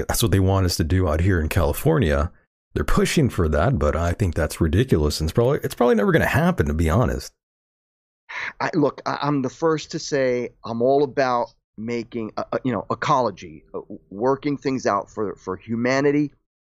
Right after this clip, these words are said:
Speaker 2: uh, plants and animals, the survival of our oceans, and just in general to make the world better. But to force it down our throat so quickly. Remember, do you, I don't, I don't know if you remember this, but about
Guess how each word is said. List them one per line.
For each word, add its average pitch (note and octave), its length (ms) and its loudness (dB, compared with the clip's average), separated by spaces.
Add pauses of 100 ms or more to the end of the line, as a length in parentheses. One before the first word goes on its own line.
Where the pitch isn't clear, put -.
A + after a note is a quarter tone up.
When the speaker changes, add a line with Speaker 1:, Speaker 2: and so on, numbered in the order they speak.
(160)
Speaker 2:
uh, F2+ 260 -2 (460)
plants B2+ 300 -2
and A#2+ 100 -2
animals, B2+ 640 -2
the G2+ 80 -10
survival A2+ 500 0
of G#2 100 -2
our G2+ 200 0
oceans, A#2+ 520 -6 (480)
and D#3 160 0
just E3 220 -2
in D#3 160 0
general B2 380 -2
to A#2+ 120 -10
make A2+ 320 -2
the A2 60 -2
world G2+ 380 0
better. F2+ 320 -6 (440)
But B2+ 240 0 (400)
to D3 80 -6
force D#3 420 -4
it C3+ 100 -4
down B2 220 0
our A#2 100 -2
throat A#2+ 420 -4
so A#2+ 460 -2
quickly. G#2+ 520 -6 (240)
Remember, G4 420 0
do E3+ 180 -4
you, C4 200 2
I G3 60 2
don't, A3 220 -2 (340)
I E3 80 -6
don't D3+ 80 0
know B2+ 80 2
if G2+ 120 -6
you G#2+ 100 -4
remember G2+ 380 -2
this, F#2 160 -8
but - 160 -6
about D3+ 280 0